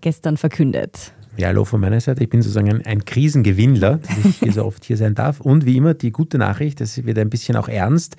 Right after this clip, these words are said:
Speaker 2: aber spannend heute natürlich. Aber am Schluss gibt's einen ganz guten Witz diesmal, versprochen. Nun, der Präsident hat in seiner wirklich merkwürdigen Rede, falls es wer nicht gesehen hat, es zahlt sich fast aus, das anzuschauen, nicht weil es so interessant war, sondern eher wegen der Kuriosität.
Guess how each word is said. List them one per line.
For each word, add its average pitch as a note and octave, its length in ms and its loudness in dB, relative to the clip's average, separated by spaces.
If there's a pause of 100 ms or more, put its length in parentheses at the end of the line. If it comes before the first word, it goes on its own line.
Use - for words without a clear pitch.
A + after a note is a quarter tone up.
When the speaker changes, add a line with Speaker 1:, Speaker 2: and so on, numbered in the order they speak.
(300)
Speaker 2:
aber A2+ 240 -2
spannend A2+ 380 -2
heute B2+ 180 -2
natürlich. B2 260 -2
Aber A#2+ 100 2
am A2+ 100 0
Schluss A#2+ 240 -4
gibt's - 260 -4
einen G#2 240 0
ganz G2+ 220 -6
guten G#2 360 -2
Witz G2 220 -2
diesmal, F#2+ 320 -6
versprochen. F#2+ 540 -8 (640)
Nun, E3 80 6
der E3 100 6
Präsident C3 500 0
hat D3+ 140 0
in C#3+ 80 2
seiner A#2+ 540 0
wirklich B2 240 0
merkwürdigen A#2 600 0
Rede, B2 460 0
falls A2+ 280 -4
es A#2 260 -6
wer G#2+ 260 -2
nicht C3+ 240 2
gesehen B2+ 320 0
hat, B2+ 180 0
es A#2+ 360 -8
zahlt A#2 240 -2
sich B2 100 -8
fast A2+ 220 -4
aus, G#2 180 -2
das A2 160 -8
anzuschauen, B2 600 0
nicht B2 200 -2
weil A2+ 60 0
es G#2+ 60 -6
so A#2 60 -4
interessant A2 520 -2
war, B2 100 0
sondern A2+ 240 -2
eher G#2 300 -4
wegen G#2+ 240 -4
der G#2+ 80 -4
Kuriosität. A2 960 -6